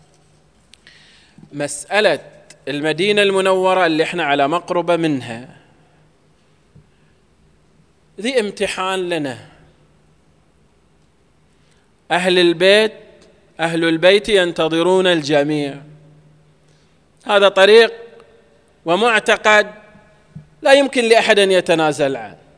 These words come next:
ده شيء مسلم، وحتى الغير يسلم لنا بهذا الشيء. لكن كونوا لنا زيناً ولا تكونوا علينا شيناً.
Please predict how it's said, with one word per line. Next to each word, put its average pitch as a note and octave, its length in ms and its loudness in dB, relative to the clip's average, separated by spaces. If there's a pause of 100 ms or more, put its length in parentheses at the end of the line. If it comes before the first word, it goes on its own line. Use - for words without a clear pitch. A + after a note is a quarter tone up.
(420)
ده G#3+ 80 -4
شيء G3+ 200 4
مسلم، F3 560 0 (480)
وحتى C4+ 300 -2
الغير G#3 320 2
يسلم F3+ 460 2
لنا F3 200 2
بهذا D3 360 0
الشيء. G#2+ 380 -12 (1000)
لكن F#3+ 600 0 (580)
كونوا B3 360 -4
لنا D3+ 300 -2
زيناً A2 460 -14 (1040)
ولا E4+ 220 -2
تكونوا F3+ 500 -4
علينا C3 440 -8
شيناً. F2 460 -20